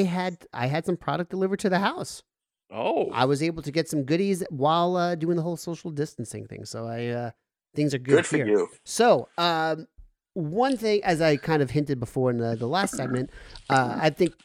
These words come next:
Speaker 1: it's safe to say comic books are kinda like my first, uh, my first item when it comes to collectibles that I try to go for. Um,
Speaker 3: Mm-hmm.
Speaker 1: as we were talking in Discord, uh, earlier today,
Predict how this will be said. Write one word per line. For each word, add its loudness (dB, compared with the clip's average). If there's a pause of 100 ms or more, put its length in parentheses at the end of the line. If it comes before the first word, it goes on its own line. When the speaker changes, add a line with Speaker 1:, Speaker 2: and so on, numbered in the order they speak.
(180)
Speaker 1:
it's -4
safe 0
to -10
say 0
comic 0
books -8
are -2
kinda 0
like -4
my -4
first, -2
uh, -4 (180)
my -4
first -2 (100)
item 4
when -2
it -8
comes -4
to -8
collectibles -4
that -6
I -6
try -4
to -2
go 8
for. -4 (600)
Um, 0
Speaker 3:
Mm-hmm. -4
Speaker 1:
as 2
we 4
were 6
talking 2
in 4
Discord, 2 (160)
uh, 4
earlier 4
today, -2